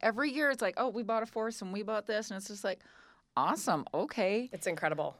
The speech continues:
Speaker 1: But you, you nailed it. It's like when we started, you know, there was just barely a, a blip in the, in our Culver's community of people that I knew of that were touched with cancer, and now it's just,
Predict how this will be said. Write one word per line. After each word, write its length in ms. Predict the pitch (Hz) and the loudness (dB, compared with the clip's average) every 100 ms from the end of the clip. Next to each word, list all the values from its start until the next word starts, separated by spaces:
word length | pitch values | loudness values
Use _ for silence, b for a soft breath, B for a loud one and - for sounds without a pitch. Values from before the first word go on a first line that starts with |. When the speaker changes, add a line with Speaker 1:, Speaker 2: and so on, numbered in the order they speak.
| _ | _
Speaker 1:
But 300 | 233 214 - | 0 0 0
you, 360 | - 208 226 - | -4 -2 -2 -4
you 180 | 214 226 | -4 -2
nailed 380 | 214 226 277 220 | 0 0 0 0
it. 120 | 180 | -2
It's 180 | 180 190 | -4 -4
like 160 | 180 | -4
when 240 | 190 196 202 | -2 -4 -2
we 100 | 190 | -4
started, 720 | 185 190 214 233 185 180 196 - _ _ _ _ _ | -2 0 2 2 2 0 -4 -14 _ _ _ _ _
you 140 | 190 170 | -6 -2
know, 180 | 160 | -2
there 200 | 160 175 | 0 -2
was 160 | 170 170 | -2 -4
just 480 | 175 175 - - - _ | -4 -6 -6 -10 -14 _
barely 880 | 165 175 170 180 185 180 175 175 165 - _ _ _ | -18 -14 -4 -2 0 -2 -2 -4 -8 -16 _ _ _
a, 120 | - 180 - | -6 -4 -4
a 120 | 175 | -4
blip 420 | 170 180 180 - - _ | 0 2 0 -2 -20 _
in 140 | - 165 | -8 -6
the, 100 | 156 - | -6 -8
in 160 | - 170 | -8 -4
our 300 | 156 156 147 | -2 -2 -4
Culver's 440 | - 165 156 151 | -6 -4 -2 -4
community 440 | - 165 156 151 151 | -6 -8 -6 -6 -6
of 100 | - | -8
people 300 | - 156 156 | -12 -8 -4
that 260 | 143 139 - _ _ _ _ | -2 -2 -4 _ _ _ _
I 160 | 156 180 | 0 2
knew 180 | 180 | 0
of 140 | 147 131 | -4 -2
that 200 | 135 - | -2 -2
were 120 | 131 | -4
touched 300 | 123 135 - | -4 -6 -6
with 120 | 139 | -10
cancer, 460 | - 143 131 135 135 | -8 -6 -6 -6 -6
and 140 | 123 135 | -6 -6
now 160 | 143 | -6
it's 100 | 143 | -8
just, 220 | - 147 | -8 -10